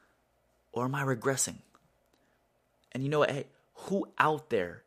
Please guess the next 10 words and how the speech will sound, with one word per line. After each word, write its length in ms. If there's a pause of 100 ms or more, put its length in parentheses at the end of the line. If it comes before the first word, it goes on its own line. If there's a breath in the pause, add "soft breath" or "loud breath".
(140)
is 100
somebody 380
that 240
I 220
could 180
start 460
modeling 800 (480)
today? 480 (880)
I 100
believe 540